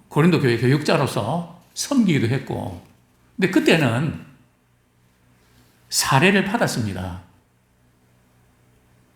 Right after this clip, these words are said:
바울은 자기가 이제 직장 생활하면서 이렇게 또 직업을 가지고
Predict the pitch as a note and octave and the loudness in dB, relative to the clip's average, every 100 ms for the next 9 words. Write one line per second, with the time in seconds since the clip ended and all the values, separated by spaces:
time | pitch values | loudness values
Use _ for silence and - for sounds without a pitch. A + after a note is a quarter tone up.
0 | - C#3 G3 B3 F#3 C#3+ C3 B2+ - E3 | -4 2 4 6 4 2 -2 -4 -4 2
1 | G3 E3+ C3 A#2 A#3 A3 G#3+ G3+ E3+ F3 | 2 2 0 -2 -4 -4 -2 -2 -2 0
2 | F3+ E3 D#3 F3+ A3+ B3 - - _ _ | 0 -2 0 0 0 -2 -10 -20 _ _
3 | _ _ _ _ B2+ B2+ B2 G#2+ F#3+ B3 | _ _ _ _ -6 0 0 0 0 -2
4 | - - - - _ _ _ _ _ _ | -8 -20 -20 -20 _ _ _ _ _ _
5 | _ - B2+ A2 - - A3 A3+ F3 C3+ | _ -4 -2 -2 -4 2 6 6 4 4
6 | E3+ D#3+ B2+ A#2 D#3 F#3+ - | 4 4 2 0 -2 -6 -10